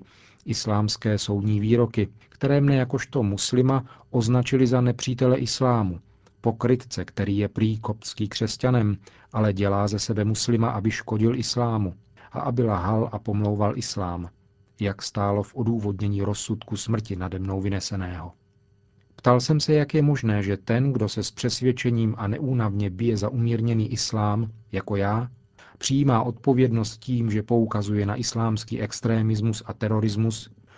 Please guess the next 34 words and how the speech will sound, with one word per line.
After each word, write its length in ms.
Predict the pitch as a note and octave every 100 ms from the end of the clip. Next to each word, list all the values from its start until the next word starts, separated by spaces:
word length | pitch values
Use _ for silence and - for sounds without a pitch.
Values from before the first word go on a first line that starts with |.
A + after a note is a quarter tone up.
| -
skončí 560 | - - B2+ C3 - C#3
nakonec 480 | C3+ C3+ C3+ C3 C3+
jako 220 | B2+ -
odsouzenec 720 | A#2 - C3 B2 A#2+ B2 G#2+
k 60 | -
smrti 420 | - A2 A2 A#2+
ve 100 | A2
jménu 360 | G#2+ A#2 A2 C3+
islámu 640 | A2+ - A2+ A#2 A#2 A2+ - _ _ -
a 100 | A#2+
na 120 | B2
základě 480 | C3+ C3 C#3 B2 A2
argumentace 800 | A2+ A2+ A#2+ B2 A#2+ A2+ - A#2 - - -
vycházející 760 | A2+ A2+ B2 A2+ A2 G#2+ A2
z 80 | G2+
Koránu. 520 | - A2 G2 F2+ F2 - _ _ _ _ -
Musel 300 | G#2+ C#3 C3
jsem 200 | C#3 C3
tedy 220 | B2+ B2+
vzít 240 | B2 A#2
na 120 | G#2+ G#2+
vědomí, 560 | A#2+ A#2+ B2 B2 B2+ - - -
že 120 | G#2
i 160 | D3 C3
přes 380 | - B2+ - A#2+
nepředvídatelnost, 1200 | A2+ - C3 G#2+ G2+ G2 - F#2+ F#2+ F2+ - G2
jakou 300 | F#2 G#2 G2
se 160 | G#2
vyznačuje 560 | G2+ G#2 A2+ A2 G#2+ F#2+
fenomén 500 | - G#2+ G#2+ G2+ G#2
islámského 720 | B2 - A2+ A2 - A2+ G#2
extremismu 720 | A2+ - A#2 A#2 A2+ G#2 A2
a 40 | F#2
terorismu 640 | A#2 A2+ A2+ G#2+ A2+ A#2